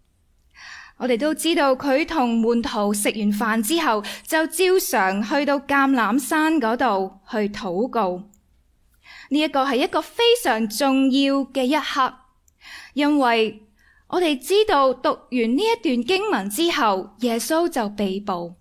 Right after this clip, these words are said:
即係話喺呢一段事情發生之後，耶穌就俾人拉咗，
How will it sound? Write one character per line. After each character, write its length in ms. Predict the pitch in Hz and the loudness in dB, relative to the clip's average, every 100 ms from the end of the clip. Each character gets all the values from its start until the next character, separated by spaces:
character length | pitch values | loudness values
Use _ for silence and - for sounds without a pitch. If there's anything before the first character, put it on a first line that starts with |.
| _ - - | _ -20 -18
即 100 | - | -2
係 260 | 415 302 277 | 0 2 2
話 340 | 277 254 247 - - - | 4 2 2 -4 -18 -6
喺 420 | 285 269 359 392 - _ _ | -2 2 2 0 -6 _ _
呢 120 | - 392 | -10 -4
一 300 | 427 453 440 | -2 -2 0
段 260 | 262 254 | 0 2
事 240 | 247 247 269 | 0 0 -2
情 220 | 262 208 | 0 -4
發 240 | 208 285 | 0 -2
生 300 | 277 - 349 | 0 0 -2
之 180 | 330 370 | 0 0
後， 400 | - 254 202 202 - _ _ _ | 2 0 0 -4 -16 _ _ _
耶 180 | 240 226 | -2 -2
穌 380 | 339 349 370 - - _ _ | 0 2 0 -2 -16 _ _
就 160 | - 214 | -8 -2
俾 120 | 254 | -2
人 160 | 247 202 | 0 -2
拉 160 | 226 | -2
咗， 360 | 247 220 165 | -4 -6 -10